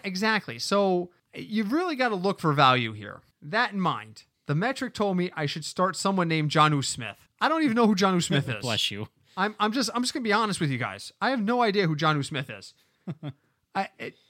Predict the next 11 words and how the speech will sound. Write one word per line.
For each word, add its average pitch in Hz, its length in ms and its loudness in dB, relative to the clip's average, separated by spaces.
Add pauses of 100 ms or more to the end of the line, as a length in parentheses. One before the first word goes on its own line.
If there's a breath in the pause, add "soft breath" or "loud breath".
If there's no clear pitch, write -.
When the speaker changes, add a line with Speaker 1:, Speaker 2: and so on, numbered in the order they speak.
(120)
Speaker 1:
I've 185 140 0
got 247 120 0
him 233 80 -2
pegged 220 240 -4
for 220 100 -4
nine 214 220 0
points. 208 260 0
He's 175 160 -2
only 220 240 -2
twenty-eight 202 420 -4
hundred, 180 480 -2